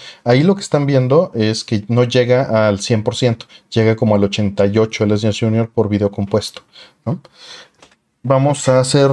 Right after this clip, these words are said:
más o menos lo mismo. Déjenme, muevo aquí.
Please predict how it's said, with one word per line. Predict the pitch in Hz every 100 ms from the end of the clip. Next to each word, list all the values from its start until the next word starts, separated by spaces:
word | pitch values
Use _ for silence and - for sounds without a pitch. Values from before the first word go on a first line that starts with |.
| 135
más | 123 120
o | 139
menos | 135
lo | 160
mismo. | 180 127 220 - _ _ _ _ _ _ - _
Déjenme, | - 107 - 113 113 113 - 120 120 123 127 127 _ _ _ _ _ _ -
muevo | 110 110 110 107
aquí. | 101 - 113